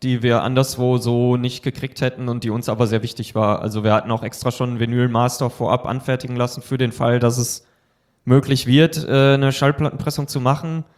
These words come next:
Und bei Thomas war das Ganze in dem Vertrag halt direkt mit inbegriffen und das auch in einer echt stabilen Auflage von insgesamt dreihundert Stück.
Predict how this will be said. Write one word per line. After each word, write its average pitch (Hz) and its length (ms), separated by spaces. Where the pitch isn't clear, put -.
Und 123 140
bei 127 100
Thomas 139 320
war 131 80
das 131 160
Ganze 131 220
in 120 60
dem 123 80
Vertrag 131 320
halt 131 140
direkt 131 240
mit 131 140
inbegriffen 143 560
und 120 160
das 127 140
auch 123 160
in 123 100
einer 117 100
echt 127 160
stabilen 127 400
Auflage 127 400
von 123 160
insgesamt 127 440
dreihundert 123 360
Stück. - 300